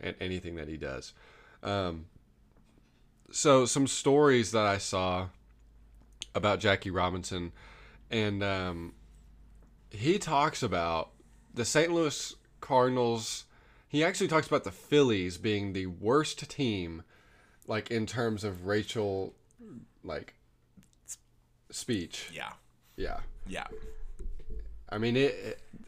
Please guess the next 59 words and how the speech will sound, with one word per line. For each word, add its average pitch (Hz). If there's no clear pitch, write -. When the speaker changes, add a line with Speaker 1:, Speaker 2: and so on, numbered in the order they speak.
Speaker 1:
I 127
watched 139
an 120
interview 110
with 107
him. 120
He 139
was 143
actually 123
i-, 117
being 113
interviewed 113
by 107
someone, 101
and 92
he, 110
they 110
asked 110
the 107
question, 110
they're 98
like, 95
"Who, 123
who 123
do 147
you 151
remember 127
being 110
the 101
worst?" 98
And 95
he 98
was 95
like, 87
"The -
Phillies 80
were 101
the 85
first 110
thing 107
that 90
came 92
out 85
of 85
his 82
mouth. 80
The 85
Phillies 95
were 82
the 85
worst." 80
Oh, 139
obviously, 117
I 104
hope 107
it's 87
different 98
today, 95
but 87